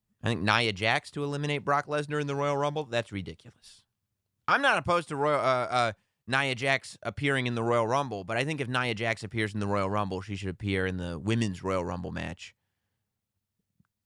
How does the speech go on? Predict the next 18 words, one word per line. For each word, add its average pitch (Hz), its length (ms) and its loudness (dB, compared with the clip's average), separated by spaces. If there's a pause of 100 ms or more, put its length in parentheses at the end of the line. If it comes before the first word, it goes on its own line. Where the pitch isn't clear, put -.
(140)
Just 180 300 2
to 120 360 2
kind 131 320 0
of 107 340 -2 (1200)
assert 147 380 4
her 131 120 2
dominance, 113 760 -2
right? 113 400 2
That 107 220 -2
ju-, 127 160 -2
just 120 280 -4
the 131 140 2
announcement 135 600 0
that 110 100 -6
Nia 120 260 2
Jax 117 320 -2
is 107 140 -6
returning 107 680 0